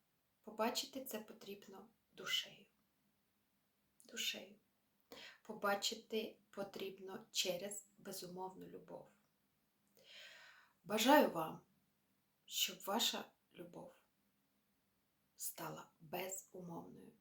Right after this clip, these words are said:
до всього. Ставайте творцями свого буття. Беріть на себе відповідальність. Все в моєму житті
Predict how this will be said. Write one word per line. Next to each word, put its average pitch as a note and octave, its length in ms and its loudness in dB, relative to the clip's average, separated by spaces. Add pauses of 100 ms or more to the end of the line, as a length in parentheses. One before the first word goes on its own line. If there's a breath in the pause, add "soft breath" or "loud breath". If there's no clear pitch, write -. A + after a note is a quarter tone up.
(120)
до F3+ 120 -2
всього. - 540 -6 (1800 soft breath)
Ставайте A3+ 600 6
творцями - 760 -6 (320)
свого E3 400 0
буття. - 580 -8 (720)
Беріть F#3 720 -6 (220)
на G3 200 2
себе F3+ 460 6
відповідальність. - 1080 -4 (460)
Все G3 460 6 (200)
в F#3 40 -8
моєму F3 360 -6
житті - 640 -8